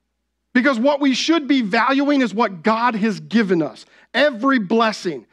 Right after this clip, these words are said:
From the time we wake up to the first breath we, you know, we, we realize we're taking, 'cause you don't realize you're breathing at nighttime, right? But when you wake up and you take that first breath, you should be like, "God, this is yours.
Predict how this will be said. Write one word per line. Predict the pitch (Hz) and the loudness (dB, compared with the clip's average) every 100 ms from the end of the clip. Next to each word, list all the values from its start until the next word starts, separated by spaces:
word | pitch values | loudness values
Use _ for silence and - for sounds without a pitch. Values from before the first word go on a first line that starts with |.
| _ _ | _ _
From | - 240 | -2 2
the | 220 | 0
time | - 277 285 262 | 0 2 2 2
we | 240 | 0
wake | 233 233 254 | 0 0 0
up | 269 | -2
to | - | -2
the | 220 | -2
first | - 214 170 | 0 0 -2
breath | 165 262 262 | -2 0 -2
we, | 240 233 | -4 -4
you | 233 226 | 0 2
know, | 214 | 2
we, | 190 202 196 | 0 -4 -4
we | 180 196 | -2 0
realize | 214 262 240 269 208 | 2 2 2 -2 -2
we're | 262 | -4
taking, | 247 262 262 226 | -2 -2 -2 -2
'cause | 202 | -2
you | 190 | 0
don't | 196 | -2
realize | 165 165 160 | 0 -2 -2
you're | 147 | -6
breathing | 139 143 135 | -6 -6 -6
at | 123 | -10
nighttime, | 131 123 143 151 _ _ _ | -12 -10 -10 -10 _ _ _
right? | 139 165 190 _ _ _ _ _ _ | -4 -2 -4 _ _ _ _ _ _
But | 220 | 0
when | 240 254 | 2 4
you | 247 | 4
wake | 247 294 302 | 2 0 0
up | 302 | 0
and | 277 | 0
you | 254 | 0
take | 285 277 | 0 0
that | 262 247 | 0 0
first | 254 | 0
breath, | 190 277 | 2 0
you | 185 269 | 2 0
should | - 294 | 0 0
be | 294 | 0
like, | 262 208 | 0 0
"God, | 254 294 302 247 | 2 2 2 0
this | 226 311 285 | 0 0 0
is | 262 196 | 0 0
yours. | 269 285 226 151 - - | 2 4 2 -2 -12 -20